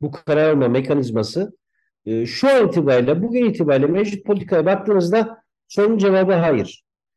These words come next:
Hiçbir şekilde hiçbir ileri yönelik bir adım atılamaz. Hiçbir gelişme gösterilemez.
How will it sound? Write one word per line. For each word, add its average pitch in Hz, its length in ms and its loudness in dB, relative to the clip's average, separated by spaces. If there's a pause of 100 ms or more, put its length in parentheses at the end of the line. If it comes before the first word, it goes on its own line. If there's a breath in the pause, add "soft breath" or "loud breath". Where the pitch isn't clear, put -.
(540)
Hiçbir 262 300 0
şekilde 196 440 0
hiçbir 185 280 -2
ileri 165 320 2
yönelik 160 420 2
bir 151 60 0
adım 139 220 2
atılamaz. 117 760 -6 (580)
Hiçbir 254 380 0
gelişme 185 360 2
gösterilemez. 131 1000 -2